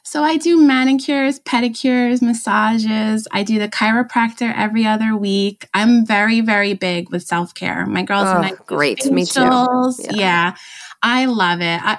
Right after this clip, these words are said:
Speaker 1: I, like, it's just our day. Like, yesterday, we, it, it's been beautiful here in New Jersey. Yesterday it was seventy-eight. Today it's eighty-five.
Speaker 2: Ah, same with here.
Speaker 1: Yesterday,
Speaker 2: It's the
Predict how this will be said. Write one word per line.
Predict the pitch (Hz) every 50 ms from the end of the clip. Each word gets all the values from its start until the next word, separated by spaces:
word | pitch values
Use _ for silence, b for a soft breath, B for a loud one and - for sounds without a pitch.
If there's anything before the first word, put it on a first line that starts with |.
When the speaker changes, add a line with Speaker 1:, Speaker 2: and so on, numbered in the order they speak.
| - -
Speaker 1:
I, | 208 233
like, | - - 262 254 285
it's | 269 269
just | - 302 302 - 277
our | 285 285 269
day. | 226 226 214 208 202 202 202 196 208
Like, | 220 233 233
yesterday, | 262 277 285 - - 311 294 285 285 285
we, | 269 247 254
it, | 233 - 240 233 226 - - -
it's | 240 233 226 -
been | - 262 254 247
beautiful | 202 185 180 190 208 - 240 226 226
here | 240 240 240
in | 240
New | 240 233
Jersey. | 226 233 233 233 226 214
Yesterday | 202 214 220 - 226 214
it | 208
was | 208 214 -
seventy-eight. | - 196 190 196 202 214 226 233 226
Today | 226 - 220 208
it's | 214 -
eighty-five. | - 190 190 190 - - 185 180 180 185 196
Speaker 2:
Ah, | - 185 180 -
same | - - 196 214 294
with | 285 - -
here. | 311 330 - 190 -
Speaker 1:
Yesterday, | 359 359
Speaker 2:
It's | 339 294
the | - -